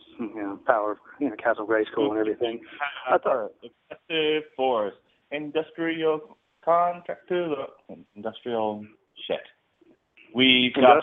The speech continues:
Speaker 1: Industrial
Speaker 2: power.
Speaker 1: Industrial
Speaker 2: We've got
Speaker 1: shit.
Speaker 2: the power to push, baby, push.
Speaker 1: <laughs>
Speaker 2: So we take
Speaker 1: Yeah, but hmm?
Speaker 2: So when I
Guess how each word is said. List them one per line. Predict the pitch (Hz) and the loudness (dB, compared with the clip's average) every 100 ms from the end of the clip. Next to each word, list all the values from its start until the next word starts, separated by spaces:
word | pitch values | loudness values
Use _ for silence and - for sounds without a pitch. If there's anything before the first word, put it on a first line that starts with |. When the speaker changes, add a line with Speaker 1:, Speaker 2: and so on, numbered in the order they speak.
| - | 4
Speaker 1:
Industrial | 135 | 8
Speaker 2:
power. | 123 123 120 - - 123 - - _ _ _ - - - - - | 8 8 4 -2 -16 -18 -18 -20 _ _ _ -20 -20 -20 -20 -2
Speaker 1:
Industrial | 143 113 110 127 123 107 | 2 2 2 2 2 2
Speaker 2:
We've | 113 | 4
got | 127 - | 4 4
Speaker 1:
shit. | 123 113 | 0 0
Speaker 2:
the | 123 - 120 | -2 -4 -8
power | 127 127 123 123 - | -2 0 -2 -4 -10
to | 143 - | -14 0
push, | 185 139 - - 139 | 2 2 -2 -6 0
baby, | 131 131 131 131 | 0 0 -6 -4
push. | 185 143 - - - _ _ _ _ _ _ _ _ _ _ - - | 2 2 0 -8 -18 _ _ _ _ _ _ _ _ _ _ -20 -2
Speaker 1:
<laughs> | 214 - 247 - | -2 0 -8 -4
Speaker 2:
So | - 120 | 2 4
we | 113 - 123 - | 2 -2 -4 -4
take | 135 160 | 0 2
Speaker 1:
Yeah, | 156 | 2
but | 151 190 - - 123 _ _ _ _ - - - _ _ - - | 4 2 0 -20 -20 _ _ _ _ -20 -20 -20 _ _ -20 -2
hmm? | 170 170 - _ | 0 0 -4 _
Speaker 2:
So | 127 | -2
when | |
I | 127 | 0